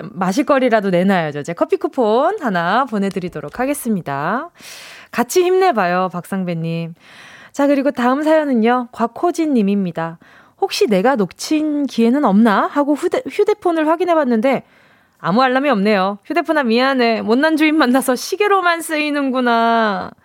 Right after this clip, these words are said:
아, 왜요? 시계로도 쓰이고 알람으로도 쓰이고, 그리고 가끔 이렇게 검색할 수 있는 전자사전도 되고 여러 가지 의미로 쓰이고 있습니다. 다만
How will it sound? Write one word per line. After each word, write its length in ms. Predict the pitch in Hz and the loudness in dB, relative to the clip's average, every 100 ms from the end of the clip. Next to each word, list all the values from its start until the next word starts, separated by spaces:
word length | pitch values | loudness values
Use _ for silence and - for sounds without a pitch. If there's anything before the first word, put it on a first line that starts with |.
| - - - - - - - | -18 -16 -16 -18 -20 -20 -4
아, 480 | 160 202 214 202 165 - | 0 0 0 0 -2 0
왜요? 340 | 269 330 320 | 2 4 2
시계로도 540 | 311 392 415 370 294 | 0 0 2 2 -2
쓰이고 400 | - 359 339 320 | -4 -4 -2 0
알람으로도 640 | 240 170 254 311 302 262 247 | 0 2 0 0 0 -2 -4
쓰이고, 880 | - 339 320 233 247 285 214 151 - - - | -4 -2 0 0 2 2 0 -2 -8 -16 -16
그리고 240 | - 311 311 | -4 -2 -2
가끔 600 | 220 - 277 277 302 220 | -4 -6 -2 -2 0 -2
이렇게 180 | 185 247 | -2 -2
검색할 440 | 233 233 339 330 | 0 -2 0 -2
수 100 | 320 | -2
있는 160 | 277 285 | -4 -2
전자사전도 1200 | 233 254 370 359 359 311 285 269 254 240 233 285 | 0 2 2 0 2 2 2 2 2 0 -2 -4
되고 680 | 202 202 208 214 269 190 - - - | -4 -2 0 2 2 0 -2 -14 -2
여러 180 | 226 302 | 0 2
가지 220 | 403 427 | 0 2
의미로 320 | 370 247 294 311 | 2 2 0 -4
쓰이고 360 | 392 415 440 | 0 0 2
있습니다. 420 | 247 - 320 240 196 | -2 -4 -6 -4 -2
다만 540 | 214 226 226 254 370 | -2 0 0 0 -4